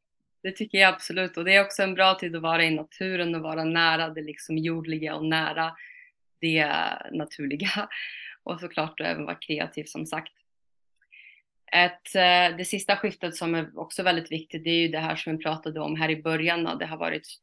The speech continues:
tungt och tungrott och mörkt och traumatiskt för många sedan hösten tjugoett fram till juli tjugotre. Då byter månnoderna tecken till väduren och vågen istället. Så fokuset skiftar för det första till alla som har planeter i väduren och vågen.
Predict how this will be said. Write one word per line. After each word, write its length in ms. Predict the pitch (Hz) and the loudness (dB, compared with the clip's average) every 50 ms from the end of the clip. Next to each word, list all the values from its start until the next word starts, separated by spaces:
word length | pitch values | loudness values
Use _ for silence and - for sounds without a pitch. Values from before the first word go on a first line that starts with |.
| - - | -8 -4
tungt 480 | 160 160 170 180 175 - - - - - | -2 -2 -2 -2 -6 -10 -16 -18 -16 -16
och 140 | - 165 - | -16 -14 -10
tungrott 760 | - 185 175 170 165 160 175 185 - _ - - - - - | -6 -4 -2 -2 -2 -2 -2 -6 -10 _ -14 -14 -12 -12 -12
och 240 | - - 165 - - - | -12 -14 -14 -14 -12 -6
mörkt 380 | - 170 175 175 175 175 - - | -4 -2 0 0 -2 -2 -6 -8
och 100 | 175 170 | -10 -8
traumatiskt 600 | - 175 175 175 175 175 175 - 185 190 - - - | -6 -4 -2 -2 -2 -4 -4 -6 -8 -8 -8 -8 -8
för 60 | 190 | -6
många 560 | 185 180 180 180 175 170 165 180 196 214 214 | -4 -2 -2 0 0 0 0 0 0 -2 -4
sedan 260 | 208 - 180 165 165 | -8 -8 -8 -8 -8
hösten 320 | 170 170 - - - 170 165 | -8 -10 -12 -10 -8 -6 -6
tjugoett 680 | 165 - 160 - - 175 190 - - _ - - - - - _ _ | -4 -4 -4 -2 0 0 0 0 -4 _ -16 -16 -16 -16 -18 _ _
fram 240 | - 170 160 160 160 | -4 -2 -2 -2 -4
till 80 | 160 - - | -6 -4 -4
juli 160 | 165 160 160 | -4 -2 0
tjugotre. 420 | 160 - 160 - - 208 247 302 - _ _ _ _ _ _ _ _ _ _ _ _ - | -2 -2 -2 -2 -2 -2 -2 -2 -4 _ _ _ _ _ _ _ _ _ _ _ _ -10
Då 160 | 175 185 185 | -8 -6 -6
byter 320 | 175 190 185 185 - 185 180 | -4 -4 -6 -4 -4 -2 -2
månnoderna 1000 | 180 185 196 202 185 170 170 170 170 180 185 190 196 196 202 190 170 190 247 - _ _ _ - | 0 0 0 2 2 2 2 0 0 -2 -2 -2 -2 -4 -4 -2 -4 -4 -6 -8 _ _ _ -12
tecken 480 | 175 165 _ _ - 165 165 165 160 | -12 -12 _ _ -8 -6 -6 -6 -6
till 180 | 165 - 160 160 | -8 -8 -6 -2
väduren 580 | 160 165 165 165 160 160 170 170 165 165 160 156 | 0 0 2 0 0 -2 -2 -2 -2 -2 -2 -2
och 60 | 156 | -2
vågen 320 | 160 160 160 156 165 165 | -2 -4 -4 -2 -4 -4
istället. 340 | 170 - - - - - - _ _ _ _ _ _ _ _ _ _ _ _ _ _ _ _ - | -6 -6 -6 -10 -10 -12 -16 _ _ _ _ _ _ _ _ _ _ _ _ _ _ _ _ -8
Så 320 | - 185 180 180 170 175 | -4 0 0 0 0 -2
fokuset 400 | - 208 196 - - - 214 208 | -2 -6 -6 -4 -4 -4 -4 -4
skiftar 520 | - - 202 190 - - - 196 196 196 196 | -4 -4 -4 -4 -4 -2 2 4 4 4 2
för 120 | - 170 | 0 -10
det 60 | 170 | -10
första 360 | 170 - 170 165 - - 165 | -8 -6 -6 -6 -6 -6 -6
till 140 | 165 - 170 | -4 0 0
alla 420 | 165 165 160 160 160 160 160 - _ _ _ _ _ _ _ _ _ | 2 2 2 0 -2 -2 -4 -6 _ _ _ _ _ _ _ _ _
som 160 | _ - 175 165 | _ -10 -2 2
har 220 | 175 185 202 202 | 4 4 4 4
planeter 460 | - 214 220 220 214 214 - - 220 | 2 0 2 2 2 2 0 0 0
i 60 | 214 | 2
väduren 440 | 208 214 202 202 196 196 196 202 196 | 4 6 6 6 4 2 -2 -4 -4
och 80 | 196 190 | -4 -4
vågen. 440 | 190 190 190 180 180 190 220 233 | -2 -2 -2 -2 -2 -4 -4 -6